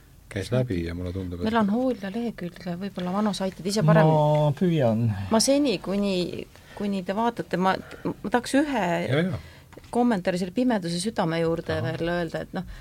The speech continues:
Speaker 2: kui mina seda Pimeduse südant, äh, nägin, siis
Speaker 1: Mhm.
Speaker 2: mulle esimene, ma, ma olin väga tükk aega hoopis kinni, äh, selles, äh,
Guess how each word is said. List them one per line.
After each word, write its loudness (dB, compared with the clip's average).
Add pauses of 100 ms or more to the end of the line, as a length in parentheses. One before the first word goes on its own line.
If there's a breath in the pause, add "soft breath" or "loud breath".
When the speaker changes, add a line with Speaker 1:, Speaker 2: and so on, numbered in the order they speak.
(160 loud breath)
Speaker 2:
kui 2
mina 4
seda -4
Pimeduse 0
südant, 0
äh, -4
nägin, -2 (680 loud breath)
siis -2
Speaker 1:
Mhm. 4
Speaker 2:
mulle 4
esimene, 2
ma, 0
ma 2
olin 4
väga 4
tükk 0
aega 2
hoopis -2
kinni, 2 (400)
äh, -4
selles, -2
äh, -10